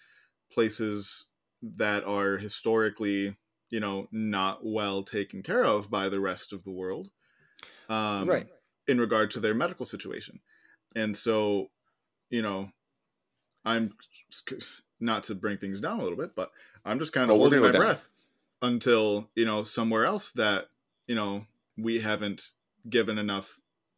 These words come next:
Speaker 1: vaccines and help distributing those vaccines to, for another variant to just pop up in, like, I don't know, three, four months.
Speaker 2: Right. And it's, it's one of those things that,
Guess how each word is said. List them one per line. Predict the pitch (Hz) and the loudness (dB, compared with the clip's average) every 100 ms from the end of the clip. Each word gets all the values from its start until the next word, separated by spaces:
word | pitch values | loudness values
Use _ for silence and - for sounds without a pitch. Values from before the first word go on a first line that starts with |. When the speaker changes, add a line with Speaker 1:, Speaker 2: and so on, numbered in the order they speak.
| _ | _
Speaker 1:
vaccines | 117 110 110 - 113 110 107 | -4 0 0 0 -2 -2 -2
and | 120 113 | -2 -2
help | 110 107 | -2 -2
distributing | 107 - 156 156 117 | -4 -2 0 0 -2
those | 98 95 | -4 -4
vaccines | 92 85 - 87 117 - _ _ _ _ | -6 -6 -8 -10 -12 -14 _ _ _ _
to, | - 101 87 113 _ _ _ | -6 -4 -2 -6 _ _ _
for | - 113 | -2 2
another | 160 147 117 104 _ - | 4 4 2 -2 _ -8
variant | 110 113 101 104 | 0 2 2 -2
to | 113 | -4
just | 107 - | -6 -4
pop | 101 95 | -4 -2
up | 101 101 | -2 -2
in, | 101 | -2
like, | 98 95 - - | -2 -6 -10 -10
I | 123 | -6
don't | 95 | -6
know, | |
three, | 95 107 | -6 -6
four | 98 101 | -4 -4
months. | 104 160 - _ _ _ _ - _ _ | -4 -8 -14 _ _ _ _ -20 _ _
Speaker 2:
Right. | - - | -4 0
And | 117 127 | 2 2
it's, | 131 - | 0 -4
it's | 135 | -4
one | 139 156 | -2 -2
of | 131 | 0
those | 107 | 0
things | 113 104 87 85 | 2 2 0 -4
that, | 95 87 82 | -2 -2 -4